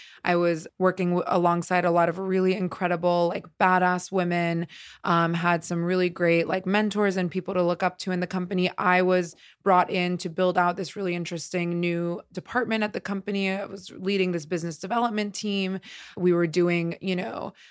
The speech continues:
live events with Sierra and these live music events and partnerships with, you know, the biggest brands in the country. And, but I just, like, felt so empty inside.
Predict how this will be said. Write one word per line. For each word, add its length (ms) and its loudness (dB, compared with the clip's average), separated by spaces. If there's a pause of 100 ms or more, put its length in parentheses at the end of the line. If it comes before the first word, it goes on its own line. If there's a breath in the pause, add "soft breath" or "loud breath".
(120 loud breath)
live 460 4
events 480 0
with 240 -2
Sierra 760 4
and 140 2
these 140 0
live 260 0
music 400 0
events 500 0
and 380 -2 (260 loud breath)
partnerships 720 -4
with, 240 0
you 140 -2
know, 160 0
the 80 -6
biggest 240 -2 (140)
brands 520 2
in 100 -4
the 60 -4
country. 680 0 (360 loud breath)
And, 720 4
but 240 4
I 160 6
just, 240 0
like, 180 2
felt 380 0
so 160 0
empty 420 -4
inside. 720 -2